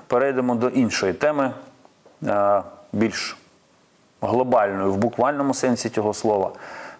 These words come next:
Це нові можливості для України у світі і відкриття нових горизонтів для України. Мій пріоритет як міністра закордонних справ не лише працювати так, щоб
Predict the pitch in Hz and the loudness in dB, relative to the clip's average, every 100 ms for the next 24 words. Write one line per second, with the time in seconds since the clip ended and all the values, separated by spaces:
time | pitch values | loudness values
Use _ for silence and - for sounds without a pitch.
0 | - - 143 139 123 127 151 147 - - | -6 0 2 2 2 2 0 -2 -10 -20
1 | _ _ - 110 113 123 135 113 - 101 | _ _ -2 -2 2 2 4 2 -2 0
2 | 113 110 113 117 110 107 104 - 151 151 | 0 2 0 2 2 0 0 0 0 0
3 | 135 113 107 117 - 117 - 139 120 120 | 2 2 2 2 0 -4 0 0 2 2
4 | 120 - 98 107 101 127 135 127 107 - | 0 0 -2 0 0 0 0 -2 -4 -12
5 | - - 98 110 107 95 101 90 80 - | -14 -6 0 2 2 0 -4 -4 -8 -12
6 | _ _ _ - - - - - - - | _ _ _ -20 -18 -16 -16 -18 -20 -20
7 | - 127 190 180 170 156 147 196 165 156 | -6 -2 0 2 2 2 2 2 2 2
8 | - 143 165 - 131 120 - 135 139 139 | 2 2 0 0 -2 0 0 2 2 2
9 | 127 - - 175 147 - 127 127 170 139 | 0 -2 0 0 0 0 0 2 0 -2
10 | 113 - 120 113 107 - 139 131 - - | -4 0 2 2 -2 0 0 0 -10 -18
11 | - - - _ - - 120 110 | -20 -20 -20 _ -6 0 0 0